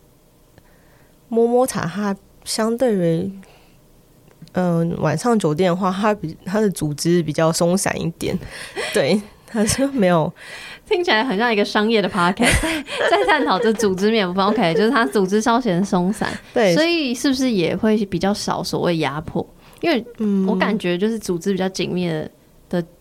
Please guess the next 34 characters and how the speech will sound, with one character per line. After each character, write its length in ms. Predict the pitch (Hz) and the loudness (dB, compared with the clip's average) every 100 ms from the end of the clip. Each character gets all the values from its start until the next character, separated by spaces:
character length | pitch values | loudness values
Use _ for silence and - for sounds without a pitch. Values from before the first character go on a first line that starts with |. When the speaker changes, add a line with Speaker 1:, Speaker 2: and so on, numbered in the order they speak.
| _ | _
Speaker 2:
结 220 | - 170 170 | -6 -4 0
构， 240 | 208 185 | 0 0
可 120 | 170 | -2
能 140 | 165 156 | -6 -4
就 120 | 175 | -2
会， 220 | 170 160 | -2 -4
你 60 | - | -6
知 80 | - | -6
道， 120 | - | -4
会 140 | 180 | -2
有 200 | 160 - - | -2 -2 -8
所 200 | - 165 | -4 -2
谓 140 | 170 | 0
压 180 | 160 156 | 0 -2
迫 180 | 175 170 | -2 -4
的 0 | |
状 240 | - - 196 | -4 -10 -12
态。 160 | - - - - | -14 -18 -20 -4
我 80 | 185 | 0
不 80 | 190 | 2
是 80 | |
很 100 | - | 0
确 160 | 190 202 | 2 0
定 180 | 185 175 | 0 -4
啦， 160 | - - - - - - - - | -6 -10 -18 -20 -20 -20 -20 -8
但 220 | 196 190 185 | -2 -2 -2
只 160 | - | -6
是 240 | 196 170 160 | -4 -4 0
因 100 | 208 | 0
为 80 | |
你 100 | 202 | 0
刚 180 | 175 170 | 0 -2
提 120 | 190 | -2
到 180 | 170 170 | -2 -2